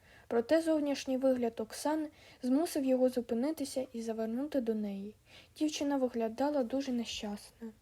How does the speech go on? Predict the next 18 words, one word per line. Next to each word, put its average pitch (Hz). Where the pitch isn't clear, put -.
Нещасним 320
почувався 269
Білан, 247
тому 254
відчув 277
рідну 240
душу. 208
Навіть 269
більше 320
того, 233
йому 262
здалося, 262
що -
дівчині 285
зараз 277
гірше, 285
ніж 233
йому. 220